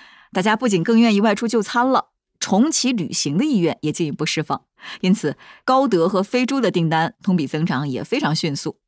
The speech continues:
比如三月份，高德的日均活跃用户数量达到了一点五亿的新高，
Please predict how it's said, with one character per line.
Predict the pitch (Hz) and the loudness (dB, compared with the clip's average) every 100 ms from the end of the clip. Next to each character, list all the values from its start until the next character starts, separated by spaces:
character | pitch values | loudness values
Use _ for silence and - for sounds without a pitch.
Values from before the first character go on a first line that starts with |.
| _ _ | _ _
比 | 220 | -2
如 | 294 | 0
三 | 349 359 | 0 0
月 | 262 | 0
份， | 190 - - - - - | -2 -4 -10 -20 -16 -2
高 | 285 302 | 0 2
德 | 233 196 | 2 2
的 | 208 196 | 2 0
日 | 262 277 | 0 0
均 | 226 269 277 | 0 0 -2
活 | - 190 | 0 2
跃 | 240 | 4
用 | 247 | 4
户 | 233 254 | 2 0
数 | 311 | -2
量 | 233 160 _ - | -2 -2 _ -8
达 | 120 | -6
到 | - 135 | -4 -4
了 | 135 - | -4 0
一 | 226 226 | 2 2
点 | 180 185 | 2 2
五 | 175 135 | 0 -2
亿 | 185 | -2
的 | 185 | -2
新 | 139 - 233 | -2 0 0
高， | 143 113 | 0 -4